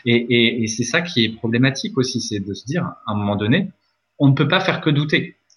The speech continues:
Parce que le, la phase de doute, la phase de, est une phase de suspens, euh, de, de mise à l'écart, en fait. Ça, c'est, encore une fois, moi, ça me, ça sera, je trouve que c'est un point très philosophique, c'est que la philosophie, c'est une manière de changer les perspectives.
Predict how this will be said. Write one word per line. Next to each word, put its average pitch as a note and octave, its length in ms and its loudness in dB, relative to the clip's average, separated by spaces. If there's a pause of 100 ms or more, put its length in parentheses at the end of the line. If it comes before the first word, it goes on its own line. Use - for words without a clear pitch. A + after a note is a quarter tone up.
Parce A2+ 200 -2
que D3+ 80 2
le, D#3 380 4
la A2+ 120 0
phase C3+ 280 0
de A#2+ 100 2
doute, D3+ 340 0
la A2+ 100 -2
phase C#3+ 220 0
de, G#2+ 340 0 (520)
est B2+ 180 2
une C3+ 120 6
phase D3+ 200 2
de A#2+ 100 0
suspens, - 680 -2
euh, G#2 160 -2
de, A2+ 160 2
de A#2 280 4
mise D3 220 4
à C3+ 60 4
l'écart, A#2+ 420 2
en G2 80 -4
fait. - 260 -4 (320)
Ça, C3+ 160 -4
c'est, - 160 -6
encore C3+ 220 4
une D3 80 4
fois, F#3 160 2
moi, C3+ 160 4
ça C#3 140 -2
me, A#2 260 4
ça A#2+ 160 -2
sera, A2+ 360 0
je A2 240 -2
trouve C3 220 -10
que - 80 -8
c'est A#2 160 -4
un G2+ 120 0
point A#2 240 0
très C3+ 200 -2
philosophique, C#3 560 2
c'est - 160 -6
que G2 220 -6 (840)
la A#2+ 120 4
philosophie, B2+ 560 4
c'est - 180 0
une A2+ 100 4
manière C#3 420 4
de B2 100 0
changer C#3+ 380 4
les B2+ 120 4
perspectives. G2+ 640 -4